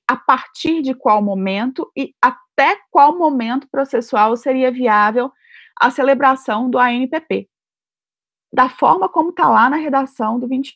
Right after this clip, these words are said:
e oito A, o que se extrai é que o acordo é oferecido em regra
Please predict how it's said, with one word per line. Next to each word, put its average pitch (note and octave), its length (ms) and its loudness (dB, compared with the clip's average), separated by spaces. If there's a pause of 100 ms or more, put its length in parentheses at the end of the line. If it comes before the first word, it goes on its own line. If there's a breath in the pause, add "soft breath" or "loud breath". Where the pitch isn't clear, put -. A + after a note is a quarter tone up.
e - 40 -4
oito C4 260 -2
A, - 200 2 (320)
o A#3+ 60 -18
que C4 140 -6
se C#4 120 -10
extrai A#3 540 2 (260)
é A#3 120 -2
que A3+ 360 -6 (140)
o G#3+ 160 -2
acordo A3 840 0
é D4 60 0
oferecido A3+ 580 -4
em A3 120 -4
regra G#3+ 480 0